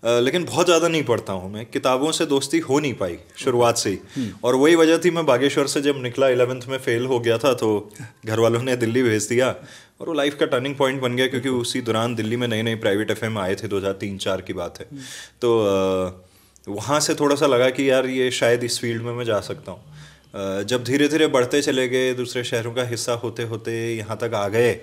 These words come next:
Speaker 1: तो, अ, एक चीज़ ये लगी, मतलब आधे रास्ते में रियलाइज हो गया था मुझे, क्योंकि आमतौर पे ऐसा होता है कि जब कोई रेडियो करता है, तो उसको लगता है कि इसके बाद क्या है, फिल्मों में जाएंगे।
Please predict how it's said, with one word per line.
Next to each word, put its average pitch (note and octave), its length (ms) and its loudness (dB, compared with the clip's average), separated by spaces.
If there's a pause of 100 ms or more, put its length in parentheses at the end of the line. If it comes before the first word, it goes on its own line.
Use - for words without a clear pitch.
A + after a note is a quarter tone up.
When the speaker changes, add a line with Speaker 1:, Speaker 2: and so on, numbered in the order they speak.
(580)
Speaker 1:
तो, F3 220 6
अ, B2 600 4 (1160)
एक B2+ 140 2
चीज़ F3 300 0
ये E3 160 8
लगी, C#3+ 420 4
मतलब C#3 340 0
आधे B2 240 4
रास्ते E3 280 2
में D#3 120 2
रियलाइज B2 460 4 (320)
हो C3 140 4
गया A2+ 180 4
था G2+ 140 -6
मुझे, F#2+ 220 -6
क्योंकि D#3+ 260 -2 (360)
आमतौर C#3+ 320 4
पे D#3+ 140 4
ऐसा D#3+ 140 2
होता D#3 180 2
है D#3 40 4
कि D#3+ 100 2
जब D#3 140 0
कोई E3+ 140 4
रेडियो C3+ 320 4
करता C#3+ 240 2
है, C#3+ 60 4
तो D#3+ 120 2
उसको D#3 200 -2
लगता C#3+ 240 0
है C#3 60 2
कि D#3+ 80 -4
इसके D3+ 180 -2
बाद C#3 220 2
क्या D3+ 140 0
है, E3+ 100 2
फिल्मों C#3 340 -2
में C#3+ 140 4
जाएंगे। F2 400 -2